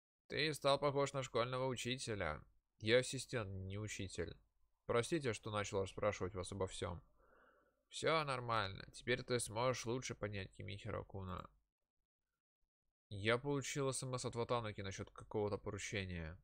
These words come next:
Да-да, он хочет, чтоб ты кое-что принес. Что же это? Оно не здесь.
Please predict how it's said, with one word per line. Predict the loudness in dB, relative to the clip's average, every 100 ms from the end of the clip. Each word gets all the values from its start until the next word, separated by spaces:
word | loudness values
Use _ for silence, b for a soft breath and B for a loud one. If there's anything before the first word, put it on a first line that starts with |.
| _
Да-да, | -2 2 4 2 2 0 -8
он | -10 -4
хочет, | -4 -4 -6
чтоб | -6
ты | -6
кое-что | 0 0 0 -2
принес. | -6 -4 -4 -4 -8 -12 -14 _ _ _ _ -20 _ _ _ -10
Что | -10 -2 0
же | 4
это? | 2 2 -4 -10 -12 -20 b b b b b b -2
Оно | 0 2 0
не | -2 -8
здесь. | -8 -10 -10 -12 -12 -14